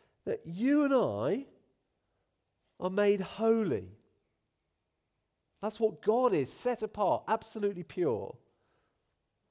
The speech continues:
Without blemish. Nothing wrong with us at all. Free from accusation. There's nothing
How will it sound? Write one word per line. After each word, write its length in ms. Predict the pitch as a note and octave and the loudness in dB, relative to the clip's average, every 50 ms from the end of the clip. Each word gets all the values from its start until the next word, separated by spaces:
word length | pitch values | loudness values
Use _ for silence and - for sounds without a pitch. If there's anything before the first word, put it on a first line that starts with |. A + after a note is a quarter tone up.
| _ _ _ _ _ _ _ _ _ _ _ _ _ _ _ _ _ _ _ - | _ _ _ _ _ _ _ _ _ _ _ _ _ _ _ _ _ _ _ 2
Without 600 | D#3+ F3 F#3 E3 G#3 G#3+ A3+ A3 G3 - - - | 4 4 6 6 4 2 2 2 0 -2 -6 -6
blemish. 460 | - F#3+ G3 G3+ F3+ B2+ G2 - - - _ _ _ _ - | -2 0 0 0 0 -2 -6 -8 -10 -18 _ _ _ _ -16
Nothing 600 | F3+ F#3+ G3+ A3+ B3 C#4 C4 - - A#3 A3+ G#3 | -14 -12 -10 -6 -4 -4 -6 -4 -2 -2 0 2
wrong 200 | G#3+ G#3 G3 F#3 | 2 0 0 0
with 140 | F3 F3 E3+ | 0 0 0
us 180 | E3 E3 - - - _ - | -2 -2 -4 -8 -12 _ -4
at 240 | G#3+ F#3 - - - | -4 -4 -4 -6 -8
all. 320 | C#3 A2+ A2 A#2 C3 B2 _ _ _ _ _ _ _ _ _ _ _ _ _ _ _ _ _ _ _ _ _ _ _ _ _ _ _ _ _ _ _ _ _ _ - - | -8 -8 -8 -10 -12 -16 _ _ _ _ _ _ _ _ _ _ _ _ _ _ _ _ _ _ _ _ _ _ _ _ _ _ _ _ _ _ _ _ _ _ -6 0
Free 260 | G#3+ A#3 B3+ B3 A#3 | 2 2 2 2 0
from 220 | A#3 - G#3+ G3 G#3 | -2 0 0 0 0
accusation. 640 | F#3 - - F#3 E3+ F3 E3+ D#3+ D3 - - G#2+ A2 | -2 -2 -4 -4 -2 0 0 0 0 -2 -6 -6 -4
There's 180 | C#3 D3+ - | -4 -4 -6
nothing 520 | G#3 A3 A#3 B3+ C4 - - D3+ C3+ C3+ | -6 -8 -4 -4 -4 -4 -4 -6 -6 -6